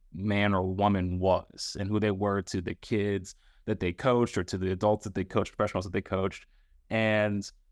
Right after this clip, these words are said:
you know, I think that who Paige is outside of being a coach is so much about, or sorry, brings so much to who she is as a coach and what she can provide to her clients,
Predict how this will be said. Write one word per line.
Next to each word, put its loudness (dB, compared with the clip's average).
you 0
know, 2
I 2
think -2
that 0
who 0
Paige 0
is 0
outside 2
of -8
being 0
a -10
coach -2
is -6
so -2
much 0
about, 0
or -2
sorry, 2
brings 4
so 2
much 0
to -4
who -4
she -4
is 2
as -2
a -4
coach -4
and 0
what -2
she -4
can 0
provide 4
to -6
her -6
clients, -6